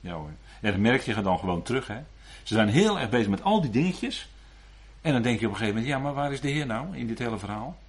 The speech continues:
Waar is de Heer nou? Waar is Christus Jezus nou? Je hoofd, waar is die nou? Punt, hè? Dat is punt.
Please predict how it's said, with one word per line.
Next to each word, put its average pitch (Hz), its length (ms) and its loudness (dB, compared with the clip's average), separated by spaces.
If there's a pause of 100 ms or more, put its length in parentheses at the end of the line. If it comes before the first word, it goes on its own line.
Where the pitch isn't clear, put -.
Waar 127 180 -6
is 123 80 -6
de 123 80 -2
Heer 120 160 -2
nou? 113 160 -4
Waar 143 140 -4
is 131 100 -8
Christus 131 320 -6
Jezus 92 340 -4
nou? 143 260 -6
Je 139 100 -6
hoofd, 127 400 -6 (140)
waar 120 140 -10
is 117 120 -6
die 117 120 -6
nou? 147 140 -10 (2750)
Punt, 135 240 2
hè? 110 120 0
Dat 123 220 -10
is - 100 -10
punt. 113 420 -4